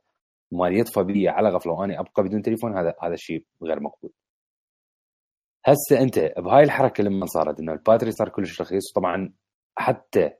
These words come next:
بالدول العربية هسه الباتريات ترخص. يعني عندنا بالأردن هسه تبديل الباتري نزل فشي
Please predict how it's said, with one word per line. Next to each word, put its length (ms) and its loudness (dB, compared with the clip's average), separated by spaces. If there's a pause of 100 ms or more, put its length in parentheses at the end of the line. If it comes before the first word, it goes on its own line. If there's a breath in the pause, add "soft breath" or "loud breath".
بالدول 380 0
العربية 540 0
هسه 220 -4
الباتريات 440 -4
ترخص. 340 -10
يعني 160 -6
عندنا 200 -6
بالأردن 380 -4
هسه 380 -6 (360 soft breath)
تبديل 240 0
الباتري 340 0
نزل 280 -2
فشي 440 -8